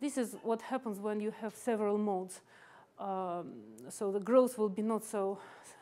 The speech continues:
not so fast, but still, still the state, we see that the more entangled, the, the, the more, uh, bright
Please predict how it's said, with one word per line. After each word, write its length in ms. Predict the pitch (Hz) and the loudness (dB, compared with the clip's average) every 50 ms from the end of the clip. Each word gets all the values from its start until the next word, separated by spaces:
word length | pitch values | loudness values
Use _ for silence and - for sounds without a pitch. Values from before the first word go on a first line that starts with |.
| - - | -14 -8
not 260 | 208 214 214 208 208 | -6 -4 -4 -4 -4
so 160 | - 214 202 | -6 -6 -6
fast, 360 | 196 - 311 370 370 359 - - - | -2 0 2 2 2 0 -6 -6 -4
but 160 | 208 240 226 | -4 -4 -4
still, 320 | - - 247 226 233 233 233 - - - - - - - _ - - - - - - - - - | -4 -2 0 0 0 -2 -4 -12 -20 -20 -20 -20 -20 -20 _ -20 -20 -20 -20 -20 -20 -20 -16 -14
still 320 | 247 - - 311 311 320 277 | -14 -6 -2 2 2 4 6
the 300 | 220 233 226 214 214 - | 6 6 6 6 4 0
state, 420 | - - - - 277 269 262 - - - - - - | -2 -2 2 4 4 4 2 0 -4 -12 -20 -8 -2
we 120 | 240 226 | -2 -2
see 180 | 220 - - 262 | 0 2 2 2
that 280 | 214 233 220 220 - 220 | 4 4 2 2 0 0
the 60 | 226 | 2
more 260 | 220 269 320 339 320 | 4 6 6 6 6
entangled, 540 | 277 247 226 - 269 262 320 330 311 339 277 | 6 4 4 2 2 2 2 2 2 2 0
the, 280 | - - - 214 262 240 | 0 0 4 4 4 6
the, 280 | - 254 262 262 262 - | 6 4 4 4 2 2
the 100 | 226 247 | 2 2
more, 320 | 269 269 311 302 262 - - | 4 4 4 4 2 2 0
uh, 180 | 220 226 226 233 | 0 0 0 0
bright 520 | 226 202 202 226 262 294 339 330 - - | 0 0 0 2 2 2 0 -2 -4 -8